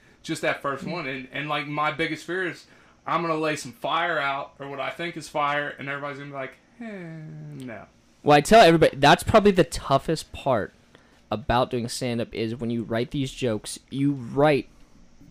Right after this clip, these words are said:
Speaker 2: sometimes subconsciously, but other times consciously in your head, like,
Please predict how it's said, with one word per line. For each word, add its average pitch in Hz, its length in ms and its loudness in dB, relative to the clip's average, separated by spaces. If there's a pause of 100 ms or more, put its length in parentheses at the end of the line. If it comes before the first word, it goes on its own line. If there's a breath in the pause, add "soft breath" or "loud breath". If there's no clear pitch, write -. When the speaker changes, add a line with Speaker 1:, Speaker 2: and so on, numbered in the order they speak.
(840)
Speaker 2:
sometimes 220 460 2
subconsciously, 175 680 -2
but 127 200 -2 (840)
other 139 200 0
times 123 260 -4
consciously 127 480 -6
in 151 240 -4
your 123 100 -2
head, 135 280 -4
like, 107 220 -8